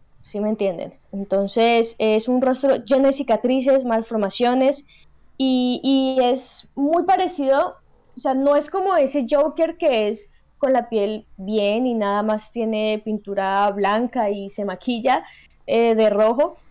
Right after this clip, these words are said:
sino que es más como una caracterización, lo comparan un poquito con el de, eh, el de Heath Ledger, pero, pero, eh,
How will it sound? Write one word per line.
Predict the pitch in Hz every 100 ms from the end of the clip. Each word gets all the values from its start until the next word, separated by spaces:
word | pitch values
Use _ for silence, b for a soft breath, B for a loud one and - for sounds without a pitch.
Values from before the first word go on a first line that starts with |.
| -
sino | 294 302 294
que |
es | 285
más | 262 285 285
como | 370
una | 349 262
caracterización, | 277 277 294 320 311 285 269 - 233 226 247 254 _ _ _ _ _ _ -
lo | 240 233
comparan | 240 240 240 254
un | 269 262
poquito | 269 277 277 294
con | 285
el | 269 254
de, | 226 220 214 214 214 208 196 190 - - _ _ - _ -
eh, | 220 220 214 208 208 208 202 196 -
el | 233 226
de | 214
Heath | 226 233
Ledger, | 240 254 339 - _ - _ _ _ _
pero, | 262 247 277 392 - - - - _ _ _ -
pero, | 233 226 226 269 294
eh, | - 214 208 208 202 -